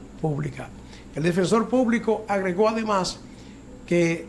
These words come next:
la Defensoría Pública no quiere representar a este imputado debido a las constantes negaciones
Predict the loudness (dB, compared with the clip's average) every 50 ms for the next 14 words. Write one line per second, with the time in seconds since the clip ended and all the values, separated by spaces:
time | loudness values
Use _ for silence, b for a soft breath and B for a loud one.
0 | -8 -4 -2 0 0 0 0 0 0 0 0 0 0 2 0 0 -2 -2 -2 -2
1 | -2 -2 -2 -2 -4 -2 0 0 2 4 2 2 0 -6 -12 -12 -6 -2 0 0
2 | 2 2 0 -2 -4 -6 -6 -8 -8 -4 -4 -4 -2 -2 -2 -2 -2 -4 -6 -8
3 | -8 -4 -2 0 0 0 0 -4 -10 -14 -12 -8 -6 -2 -2 -2 -2 -2 -2 -4
4 | -4 -4 -4 -6 -6 -2 0 0 0 0 -2 -4 -4 -4 -2 -2 -2 -2 -2 -2
5 | -2 -4 -6 -6 B B B B B B B B B -8 -2 0 0 2 2 2
6 | 0 -2 -4 -6 -4 -4 -4 -4 -6 -4 -2 0 2 2 2 2 0 -2 -2 -2
7 | -4 -4 -4 -4 -6 -6 -2 -2 0 0 0 -2 -4 -2 0 0 0 0 0 -2
8 | -2 -4 -6